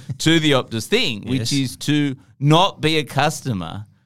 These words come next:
Speaker 1: of Optus.
Speaker 2: Oh, that's very good.
Speaker 1: Right?
Speaker 2: Yes.
Speaker 1: You know?
Speaker 2: Yes. It feels like a,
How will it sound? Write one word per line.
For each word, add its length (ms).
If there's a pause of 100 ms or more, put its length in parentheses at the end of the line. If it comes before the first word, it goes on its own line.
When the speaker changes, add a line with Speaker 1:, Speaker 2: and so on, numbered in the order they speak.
(280)
Speaker 1:
of 220
Optus. 640
Speaker 2:
Oh, 120
that's 200
very 240
good. 360
Speaker 1:
Right? 320
Speaker 2:
Yes. 300 (240)
Speaker 1:
You 100
know? 300
Speaker 2:
Yes. 380
It 120
feels 240
like 140
a, 140